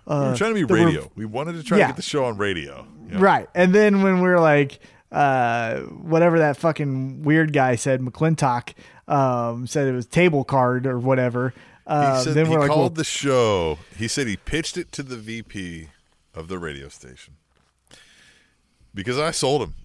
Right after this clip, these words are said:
Speaker 2: Dude, I fucking
Speaker 1: Mm-hmm.
Speaker 2: had him going.
Speaker 1: Oh,
Speaker 2: He
Speaker 1: yeah.
Speaker 2: was, he didn't like wrestling, but he liked wrestlers because they used to have wrestlers on all the time, and he used to go
Speaker 1: Mm-hmm,
Speaker 2: party with them
Speaker 1: mm-hmm.
Speaker 2: and shit. And so he was like, "Oh, yeah, fine, why not, right? We can get wrestlers in here." He was down. And he sold the idea as the Mexican card table.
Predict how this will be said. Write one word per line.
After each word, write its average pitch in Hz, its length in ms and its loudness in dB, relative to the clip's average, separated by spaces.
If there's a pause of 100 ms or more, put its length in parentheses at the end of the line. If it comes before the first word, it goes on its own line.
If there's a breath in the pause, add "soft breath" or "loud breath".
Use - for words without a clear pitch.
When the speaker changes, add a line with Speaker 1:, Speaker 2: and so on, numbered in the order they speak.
(120)
Speaker 2:
Dude, 104 180 -2
I 113 260 0
fucking 151 220 4
Speaker 1:
Mm-hmm. 170 120 6
Speaker 2:
had - 80 2
him 214 100 -4
going. 104 160 0
Speaker 1:
Oh, 170 60 4
Speaker 2:
He 220 80 4
Speaker 1:
yeah. 151 120 4
Speaker 2:
was, 107 240 -4
he 156 220 -4
didn't 240 240 -8
like 143 240 -2
wrestling, 120 400 -4
but 120 120 -2
he 110 60 -4
liked 113 260 -4
wrestlers 101 640 -4
because 104 260 -4
they 95 80 -2
used 98 140 -6
to 104 60 -2
have 85 120 -4
wrestlers 95 380 -2
on 101 140 -2
all 101 120 -2
the 90 60 -12
time, 104 240 -2
and 101 80 -6
he 92 60 -6
used 90 140 -10
to 95 60 -14
go 90 140 0
Speaker 1:
Mm-hmm, 139 140 6
Speaker 2:
party 180 240 0
with 139 120 -2
them 170 60 0
Speaker 1:
mm-hmm. - 60 -6
Speaker 2:
and 85 80 -12
shit. 92 280 -8
And 82 140 -16 (600 soft breath)
so - 120 -10
he 110 60 -2
was 110 120 -4
like, 90 160 -2
"Oh, 147 140 -2
yeah, 120 200 -2
fine, 95 280 -6
why 80 100 -8
not, 85 200 -4
right? 78 180 -6
We 82 80 -6
can 85 80 -10
get 82 100 -8
wrestlers 78 320 -8
in 71 120 -14
here." 78 160 -8
He 80 80 -8
was 78 100 -12
down. 90 300 -6 (380 soft breath)
And 87 180 -10
he 92 120 -8
sold 151 500 -2
the 113 120 0
idea 78 520 -4 (680)
as 82 220 -8
the 85 80 -12
Mexican 80 520 -12
card 67 340 -10
table. - 400 -20